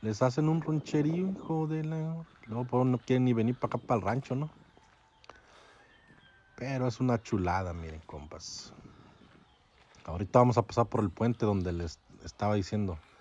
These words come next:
Aquí vamos para el otro lado, ya rumbo para arriba, para el cerro. Bien,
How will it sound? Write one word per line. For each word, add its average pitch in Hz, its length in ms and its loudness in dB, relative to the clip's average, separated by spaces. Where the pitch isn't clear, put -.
Aquí - 240 -6
vamos 110 320 2
para 92 200 0
el 87 80 -2
otro 98 240 -2
lado, 104 160 4
ya 104 140 4
rumbo 95 260 -2
para 90 260 -4
arriba, 95 240 -4
para 82 180 -6
el 80 60 -10
cerro. 104 340 0
Bien, 107 300 -2